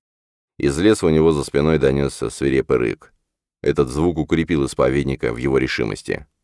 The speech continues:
Быть может, благословение владыки Дрейка и не понадобится, удастся обойтись яростью двух диких кошек. Райф вздрогнул, услышав в тумане позади злобное рычание, настолько громкое, что его не заглушил стук колес повозки.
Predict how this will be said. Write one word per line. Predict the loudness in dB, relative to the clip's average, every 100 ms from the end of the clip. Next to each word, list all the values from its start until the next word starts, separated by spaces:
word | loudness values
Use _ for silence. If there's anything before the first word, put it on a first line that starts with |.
| _ _ _
Быть | -6 -6
может, | -2 0 0 -2 -8 _
благословение | -2 0 2 4 4 4 4
владыки | 4 4 2 2
Дрейка | 4 6 4 2
и | 0 0
не | -2
понадобится, | 0 2 2 2 0 -2 -4 -8 -8 -12
удастся | -2 0 0 -2
обойтись | -2 -2 -4 -6
яростью | 0 0 0 -4 -6 -6 -10
двух | -4 -2 -2 -4
диких | -8 -6 -8 -6
кошек. | -4 -2 -4 -10 -20 _ _ _ _ _ _ _
Райф | -2 4 4 2
вздрогнул, | -8 -8 -2 0 2 0 -6 -8 _ _
услышав | -14 -8 -4 -2 -4
в | -2
тумане | 0 2 2 0
позади | -2 -2 -2
злобное | -4 0 0 2 -2
рычание, | -2 -2 0 2 0 -2 -8
настолько | -6 -4 0 0 2
громкое, | 4 4 4 4 2
что | 4
его | 4 6 4
не | 2
заглушил | 2 0 0 0 -2
стук | -2 -4 0
колес | 2 4 4 2
повозки. | 2 2 2 -2 -4 -6 -6